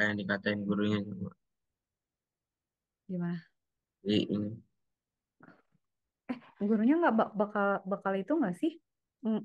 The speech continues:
Speaker 2: ngasih itu nggak sih? Eh, apa namanya? Hmm, apa ya? So-, soal lagi nggak sih? Ap-, kisi-kisi
Speaker 1: Kurang.
Speaker 2: lain?
Speaker 1: Eh, enggak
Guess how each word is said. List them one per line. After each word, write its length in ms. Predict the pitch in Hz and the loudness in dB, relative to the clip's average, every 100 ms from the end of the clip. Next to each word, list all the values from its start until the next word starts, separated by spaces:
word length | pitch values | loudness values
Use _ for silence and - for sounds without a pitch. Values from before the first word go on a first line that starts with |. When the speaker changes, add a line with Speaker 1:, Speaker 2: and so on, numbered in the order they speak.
| 208 | -2
Speaker 2:
ngasih 260 | 208 220 208 | -2 -2 -4
itu 60 | 208 311 | 0 0
nggak 160 | 190 180 | 0 -2
sih? 80 | - - 196 | -4 -4 -4
Eh, 160 | 202 196 | -2 -2
apa 120 | 190 262 | -2 0
namanya? 320 | 262 233 233 302 294 _ _ _ _ _ - | 2 4 4 2 -2 _ _ _ _ _ -2
Hmm, 1080 | 220 214 214 214 214 214 214 214 208 208 208 _ _ - 160 - - - _ - _ _ - _ _ _ _ - | 0 0 0 -2 0 0 0 0 0 0 -4 _ _ -16 -16 -14 -18 -20 _ -20 _ _ -20 _ _ _ _ -8
apa 160 | 196 165 156 | -6 -4 -4
ya? 80 | 175 - | -6 -4
So-, 180 | 180 - - | -6 -6 -6
soal 260 | 190 185 190 | -2 0 0
lagi 180 | 180 196 285 | 0 2 2
nggak 160 | 180 | 2
sih? 160 | 175 269 - - _ _ _ _ _ _ _ _ _ _ _ _ - | -2 -4 -6 -20 _ _ _ _ _ _ _ _ _ _ _ _ -4
Ap-, 160 | 196 196 - | -4 -4 2
kisi-kisi 420 | 233 233 226 226 | 6 6 6 4
Speaker 1:
Kurang. 60 | 185 | 4
Speaker 2:
lain? 140 | 214 262 - _ _ _ _ _ _ _ _ _ - | 2 2 -2 _ _ _ _ _ _ _ _ _ 4
Speaker 1:
Eh, 100 | 127 | 6
enggak 260 | 123 110 | 6 4